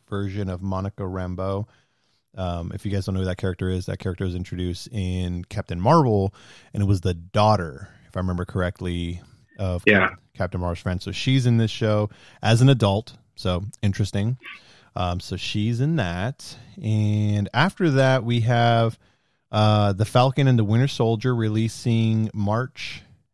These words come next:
Speaker 1: nineteenth, twenty twenty-one. So a month, uh, after, or two months after,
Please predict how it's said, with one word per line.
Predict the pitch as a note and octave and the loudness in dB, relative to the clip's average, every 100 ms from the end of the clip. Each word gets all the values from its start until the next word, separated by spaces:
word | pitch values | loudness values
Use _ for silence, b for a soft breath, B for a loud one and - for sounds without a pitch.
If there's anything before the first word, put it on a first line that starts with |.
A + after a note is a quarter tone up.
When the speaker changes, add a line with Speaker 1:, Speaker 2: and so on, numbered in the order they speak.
| _ | _
Speaker 1:
nineteenth, | A2+ A#2+ - - A#2 G2 G#2+ - _ _ _ _ _ | -2 -2 -2 -4 -2 -2 -6 -14 _ _ _ _ _
twenty | - G#2+ | -2 -2
twenty-one. | G#2+ A2 G#2 | 0 0 0
So | G#2 | 0
a | F#2+ | 2
month, | A2 C3+ - | 4 2 2
uh, | C3 A#2 G#2+ G2 - - | 2 4 4 0 -4 -2
after, | A#2 A#2 - | 0 0 -2
or | A2 G#2 | -2 2
two | - | 4
months | D3+ B2 | 4 6
after, | B2 B2 - F#2 | 4 2 0 -2